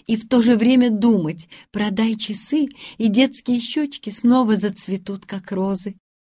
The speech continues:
«Так нет же», восклицала она тогда, «будь что будет, а Мэйтье Бринкер не такова,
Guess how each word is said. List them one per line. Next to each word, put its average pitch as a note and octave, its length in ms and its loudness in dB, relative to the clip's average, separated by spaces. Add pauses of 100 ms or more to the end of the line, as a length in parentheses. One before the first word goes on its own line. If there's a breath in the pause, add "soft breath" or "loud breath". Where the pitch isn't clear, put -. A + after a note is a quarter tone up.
(160)
«Так E3 200 -6
нет F3 340 4
же», F#3 240 -2 (220 loud breath)
восклицала E3+ 680 -4
она D#3 180 -2
тогда, D#3 400 -6 (280 loud breath)
«будь A#3 320 4
что - 280 2
будет, A3+ 520 4 (280 loud breath)
а G3+ 120 0
Мэйтье A3+ 520 4
Бринкер A3+ 600 4
не G#3 220 4
такова, G#3+ 560 -2